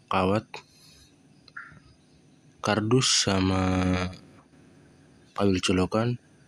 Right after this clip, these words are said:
Nah, sekarang kita tes. Ini belum dicolokan ya, kawan-kawan.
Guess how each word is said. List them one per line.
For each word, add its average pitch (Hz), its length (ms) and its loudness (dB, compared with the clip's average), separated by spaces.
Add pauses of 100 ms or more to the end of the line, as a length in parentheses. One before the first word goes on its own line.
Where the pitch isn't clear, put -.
(360)
Nah, 98 240 0
sekarang 104 400 -2
kita 101 320 -2
tes. - 560 -2 (400)
Ini 120 480 2 (240)
belum 107 320 4
dicolokan 98 480 -2
ya, 95 80 -2
kawan-kawan. 98 480 -2